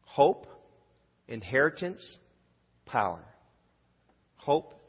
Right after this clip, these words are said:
inheritance, power. It's a vivid image, actually, in, in the passage. Verse, um, eighteen, Paul says, "I pray that your hearts will be flooded with light so you can understand the confident hope he's given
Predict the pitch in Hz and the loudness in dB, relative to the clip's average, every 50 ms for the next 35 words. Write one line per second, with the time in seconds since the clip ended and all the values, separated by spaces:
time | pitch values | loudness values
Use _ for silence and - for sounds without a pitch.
0 | _ _ - - 120 113 104 117 123 123 127 - - 131 123 113 - - - _ | _ _ -18 -16 -16 -12 -6 -2 0 0 -2 -2 -6 -14 -14 -14 -16 -20 -20 _
1 | _ _ _ _ _ _ - - 107 95 87 - - _ _ _ _ _ _ _ | _ _ _ _ _ _ -12 -10 -10 -10 -12 -14 -18 _ _ _ _ _ _ _
2 | _ _ _ - _ _ - 233 233 220 269 294 240 208 160 156 170 190 151 107 | _ _ _ -20 _ _ 2 4 4 6 6 6 6 6 6 6 4 4 2 0
3 | - - - - - 123 131 - - - 131 131 143 151 139 135 143 143 - 147 | -2 -8 -6 0 2 4 4 2 0 -4 -2 -2 -2 -2 -2 -4 -6 -6 -4 -2
4 | 131 127 131 123 123 123 120 117 110 - - - - 135 123 127 - - 147 143 | -2 -2 -2 0 2 2 2 2 0 -4 -8 -2 2 4 4 4 2 -2 -10 -14
5 | - - - - - - _ - - 160 160 156 - - - 143 135 123 113 110 | -16 -18 -20 -20 -20 -20 _ -2 0 0 0 0 -2 -2 2 4 4 4 4 2
6 | 107 101 98 - - - _ _ _ _ _ _ _ _ _ _ _ _ _ - | 0 -6 -14 -20 -20 -20 _ _ _ _ _ _ _ _ _ _ _ _ _ -4
7 | - 147 147 143 - - 170 165 147 139 113 101 - 143 147 - 151 135 - - | -2 -2 -2 -2 -2 -2 -2 0 -2 -2 0 4 4 4 6 4 2 -2 -4 -6
8 | - - - - - - 156 151 - - 190 202 214 233 220 247 - - 202 165 | -18 -20 -18 2 6 6 6 6 6 6 6 8 8 8 6 4 -2 -2 -4 -4
9 | - - - 190 226 240 - - 185 170 160 147 143 - - - 156 165 180 190 | -2 4 6 6 6 6 4 -2 -6 -6 -4 -4 -6 -6 -6 0 4 4 4 4
10 | 190 214 180 175 196 190 - 156 151 151 151 143 135 - - - 147 143 143 143 | 4 0 -4 -4 -6 -4 -4 0 4 6 6 6 6 2 0 0 0 2 2 0
11 | - 156 143 117 139 147 156 151 - - 139 127 127 123 117 - - 143 143 147 | -2 -4 -2 -2 -2 -2 -2 -4 -2 0 0 0 0 -2 -4 -2 2 2 2 2
12 | - 160 143 131 113 107 117 120 120 - - - 123 113 - - 127 117 113 117 | 2 -2 -4 -4 -4 -4 -2 -2 -2 -4 -6 -12 -12 -10 -8 -6 -6 -4 -4 -6
13 | 113 | -12